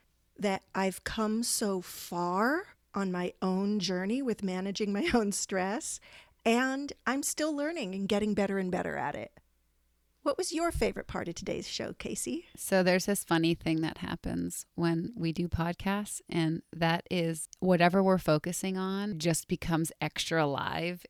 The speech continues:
Speaker 2: in, in our own lives. <laughs> So it's kind of like, like, where thoughts go, energy flows type situation. And so in the recording of this episode, <laughs> a whole bunch of stuff happened that caused stress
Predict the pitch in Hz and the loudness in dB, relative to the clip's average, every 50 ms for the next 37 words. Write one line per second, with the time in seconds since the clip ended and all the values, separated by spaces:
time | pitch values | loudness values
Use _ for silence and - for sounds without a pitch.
0 | - - 156 156 151 147 - - 165 151 151 147 - - 156 151 147 151 156 147 | -10 -6 -4 -4 -4 -4 -2 0 0 2 2 0 0 0 0 0 2 0 0 0
1 | 147 156 151 156 170 190 185 185 - - - - - - - - - - - - | 0 0 0 0 0 -2 -2 -4 -6 -8 -8 -8 -10 -10 -10 -10 -12 -12 -12 -14
2 | - - - - - - - - - - - 226 254 - - 269 - - - - | -14 -14 -16 -18 -18 -20 -18 -10 -4 6 10 10 10 10 10 4 4 4 -2 6
3 | - 208 202 214 262 - - - - 214 214 208 - - - - - - 185 185 | 8 8 8 8 4 2 0 -4 0 0 0 0 -2 -8 -14 -14 -6 0 0 0
4 | 170 - - - - - - 196 208 - - 190 190 185 - - - 190 180 180 | 0 0 -8 -20 -18 -2 0 0 2 6 6 6 6 6 4 0 4 6 8 8
5 | 156 180 175 175 170 156 170 175 - - 170 160 160 175 180 - - 220 202 196 | 8 8 6 4 2 2 0 -4 -2 -2 -2 0 0 -2 -2 -4 0 0 0 0
6 | - - 190 196 - 208 185 185 208 226 - - 214 220 247 - _ - - - | 0 -4 -4 -2 0 2 2 2 2 2 0 -2 -2 -2 -4 -6 _ -20 -20 -20
7 | _ _ - 202 190 180 185 - - 202 185 175 175 170 170 175 - _ _ - | _ _ -4 -4 -2 -2 -2 0 2 4 4 6 6 4 2 0 -2 _ _ -4
8 | - 196 190 180 180 165 170 160 - - - 190 190 180 180 170 - - - 165 | 0 2 2 2 4 2 2 0 0 0 0 2 2 4 2 0 0 -2 -2 -2
9 | 160 156 160 156 160 - 180 156 170 160 - - - 170 - - - - - 143 | 0 0 -2 -4 -8 -8 -2 0 0 0 0 -2 -4 -6 -6 -6 -6 -4 -2 -4
10 | 139 143 143 - - 285 240 208 202 - 247 - 190 156 220 202 196 - - 202 | -4 -4 -6 -6 -2 -2 0 0 2 2 2 2 2 4 4 4 4 4 2 0
11 | 208 - 196 196 - - 185 175 165 - - 165 170 190 - 170 160 156 165 - | 2 2 -2 -4 -2 0 0 0 0 2 2 4 4 4 2 0 -2 -2 -4 -6
12 | - - _ - - - - - - 190 170 156 170 - - - 220 233 190 - | -8 -14 _ -6 -6 -6 -4 0 4 4 6 6 4 -2 0 8 8 8 8 8
13 | - - - - - | 2 -6 -10 -12 -14